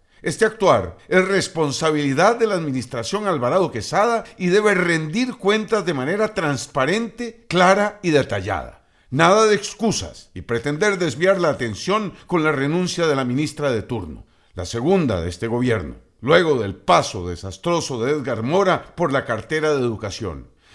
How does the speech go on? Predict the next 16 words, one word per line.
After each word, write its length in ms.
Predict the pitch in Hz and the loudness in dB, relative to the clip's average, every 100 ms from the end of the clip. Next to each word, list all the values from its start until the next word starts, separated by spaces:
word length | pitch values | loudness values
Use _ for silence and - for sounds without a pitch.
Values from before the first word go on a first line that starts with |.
| - | -14
y 120 | 175 | -8
se 160 | 139 143 | -4 -2
presume 640 | 120 117 226 240 151 117 - | -2 -4 -2 0 0 -2 -2
uno 240 | 190 180 | 0 2
más 200 | 160 180 | 2 2
desastroso 920 | 156 - 135 - 220 233 233 220 214 - | 0 -4 -4 0 4 4 4 -2 -4 -2
con 200 | 151 131 | 0 0
el 80 | |
reciente 480 | 113 110 151 160 156 | -2 -6 -4 -4 -4
nombramiento. 720 | 147 123 107 95 78 64 - _ _ _ _ _ | -4 -4 -4 -6 -8 -12 -20 _ _ _ _ _
El 160 | - 110 | -6 -2
manoseo 680 | 131 156 - - 240 240 233 | 0 0 2 4 6 6 6
pareciera 560 | 160 127 - 208 202 | 2 0 0 2 2
no 140 | 170 180 | 2 0
ser 220 | 190 170 | -2 -2
nuevo. 360 | 135 92 - | -2 -4 -8